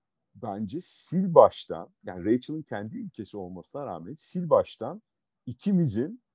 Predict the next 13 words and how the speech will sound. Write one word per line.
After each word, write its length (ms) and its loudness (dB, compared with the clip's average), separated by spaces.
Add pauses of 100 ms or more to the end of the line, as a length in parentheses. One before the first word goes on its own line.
(440)
uzun 440 4
bir 80 0
süre 400 -6
Rachel'ın 420 -6
orada 280 -4
olmadığı, 480 -2
benim 220 0
de 40 -4
ilk 280 -6
defa 280 0
gittiğim 460 -18 (240)
bir 100 -8
coğrafyada 840 0